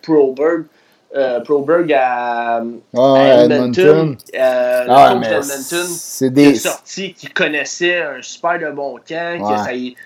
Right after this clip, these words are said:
Speaker 1: ça, c'est,
Speaker 2: Ben,
Speaker 1: Je dirais,
Speaker 2: Robertson
Speaker 1: peut-être
Speaker 2: aussi,
Speaker 1: qu'il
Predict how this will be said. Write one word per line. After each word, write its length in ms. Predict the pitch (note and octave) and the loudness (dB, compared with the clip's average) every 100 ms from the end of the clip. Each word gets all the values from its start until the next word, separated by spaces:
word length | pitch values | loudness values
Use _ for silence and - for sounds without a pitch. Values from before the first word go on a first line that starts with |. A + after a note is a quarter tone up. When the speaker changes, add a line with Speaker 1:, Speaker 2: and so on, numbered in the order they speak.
| _ | _
Speaker 1:
ça, 720 | - D3+ C3 B2 B2 B2 A#2 G#2+ - _ | -6 -2 -2 -2 -4 -4 -4 -8 -20 _
c'est, 360 | C#3+ - - C3+ _ _ _ _ - | -20 -20 -20 -20 _ _ _ _ -2
Speaker 2:
Ben, 200 | A2 F2 | -2 0
Speaker 1:
Je 40 | A#2 | 6
dirais, 220 | C3+ D3 | 8 10
Speaker 2:
Robertson 460 | D3+ D3+ - F#3 | 8 4 4 4
Speaker 1:
peut-être 120 | F#3 C#3 | 4 2
Speaker 2:
aussi, 140 | F#3 | 0
Speaker 1:
qu'il 100 | F3 | 0